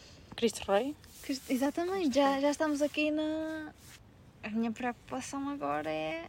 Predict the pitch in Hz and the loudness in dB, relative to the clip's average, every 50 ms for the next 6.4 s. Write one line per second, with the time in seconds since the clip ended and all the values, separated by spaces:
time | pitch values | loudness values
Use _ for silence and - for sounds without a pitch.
0 | - - - - - - - - - - - - - - 202 - - 220 208 220 | -14 -18 -20 -20 -20 -20 -20 -20 -20 -20 -20 -16 -12 -12 -12 -8 -8 -6 -4 -4
1 | 208 196 214 240 262 277 285 294 254 240 - - - - 240 240 240 240 240 240 | -4 -4 -4 -4 -6 -6 -6 -8 -8 -8 -10 -12 -10 -6 -4 -2 -2 0 0 0
2 | 240 240 254 277 302 - - 320 285 262 254 254 - - - - - - 240 233 | 0 0 0 0 0 2 4 4 4 4 4 0 -2 -6 -12 -12 -6 -4 -4 -2
3 | - 226 220 220 233 233 262 285 302 330 330 302 294 277 277 - - - - 339 | 0 0 2 2 2 2 0 0 0 0 0 0 0 0 -2 -4 -6 -6 -4 -2
4 | 349 359 381 - 254 233 220 233 - - - 190 190 202 - 180 190 - 226 - | 0 0 2 4 4 2 2 2 -2 -2 -2 0 0 0 0 -2 -4 -6 -8 -10
5 | - - - 240 240 - - - - - 415 415 381 - - 240 220 233 - - | -12 -12 -14 -14 -14 -16 -18 -10 -4 2 4 4 4 4 2 0 0 -2 -6 -8
6 | - - - - - - - | -8 -8 -8 -10 -14 -18 -18